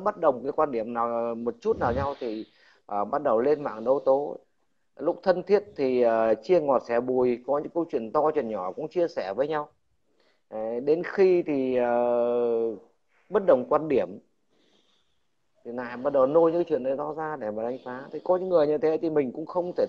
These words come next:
tin tưởng ai bất cứ một cái gì. Thôi thì cứ mục đích của mình thế nào thì em cứ làm thế thôi. Mục đích của em chống lại xuyên tạc thì em cứ chống. Đấy. Ờ, mục đích là, là kiếm tiền nuôi con thì em cứ nuôi, cứ, cứ kiếm. Thế thôi.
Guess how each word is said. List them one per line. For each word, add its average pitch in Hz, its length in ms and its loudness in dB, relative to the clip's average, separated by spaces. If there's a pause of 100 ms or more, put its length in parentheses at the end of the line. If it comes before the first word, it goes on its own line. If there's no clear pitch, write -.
(120)
tin 190 200 -2
tưởng 117 200 -2
ai 147 160 -6
bất 170 180 -8
cứ 175 100 -4
một 143 80 -8
cái 151 120 0
gì. 117 200 -4 (520)
Thôi 160 120 0
thì 127 100 -4
cứ 180 80 0
mục 139 240 -2
đích 220 160 4
của 131 100 -6
mình 120 220 2
thế 143 100 -2
nào 123 340 -2
thì 98 600 -6
em 139 200 -4
cứ 147 120 -6
làm 120 280 -6
thế 131 120 -2
thôi. 135 160 -6 (640)
Mục 131 160 -6
đích 202 140 4
của 147 120 0
em 143 160 2
chống 170 260 2
lại 139 160 0
xuyên 139 160 -4
tạc 117 200 -4
thì 123 60 -8
em 127 120 -6
cứ 156 200 -10
chống. 135 180 -4 (840)
Đấy. 98 340 -14 (640)
Ờ, 110 220 -4
mục 120 220 -4
đích 202 160 2
là, 139 120 2
là 110 320 4 (100)
kiếm 185 240 2
tiền 123 200 6
nuôi 147 160 4
con 139 260 -2
thì 123 60 -4
em 127 120 -2
cứ 156 160 -8
nuôi, 160 280 -6 (340)
cứ, 143 160 -20
cứ 170 80 -8 (100)
kiếm. 165 180 0 (760)
Thế 160 120 -4
thôi. 160 320 0